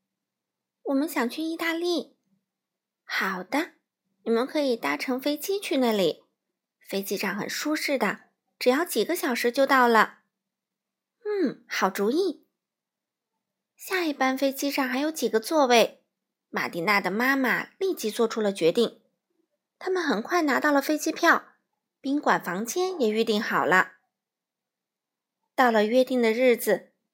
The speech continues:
爸爸开车把马蒂娜和妈妈送到了机场，胖胖也跟着一起来啦。传送带运走了马蒂娜的行李，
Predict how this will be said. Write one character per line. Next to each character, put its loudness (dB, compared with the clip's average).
爸 2
爸 0
开 -4
车 0
把 0
马 -2
蒂 -6
娜 0
和 -4
妈 -2
妈 0
送 -4
到 -4
了 0
机 -6
场， -6
胖 4
胖 0
也 4
跟 2
着 2
一 -2
起 -2
来 4
啦。 2
传 2
送 0
带 4
运 0
走 0
了 0
马 -2
蒂 -8
娜 -2
的 -4
行 -4
李， -4